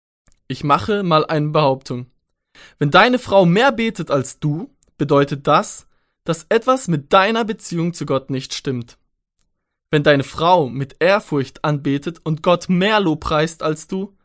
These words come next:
dann stimmt dein Wandel vor Gott nicht. Das Wort Gottes befiehlt uns Männern,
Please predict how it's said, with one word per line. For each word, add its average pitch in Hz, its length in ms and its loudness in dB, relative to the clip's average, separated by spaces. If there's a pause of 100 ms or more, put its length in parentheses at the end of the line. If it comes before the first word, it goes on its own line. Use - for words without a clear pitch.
(340)
dann 196 160 -2
stimmt 185 320 -2
dein 185 180 0
Wandel 147 300 -2
vor 196 180 -6
Gott 139 260 -4
nicht. - 380 -12 (720)
Das 147 300 -6
Wort 208 240 4
Gottes 208 260 0
befiehlt 196 480 -4
uns 254 260 -2
Männern, 190 440 0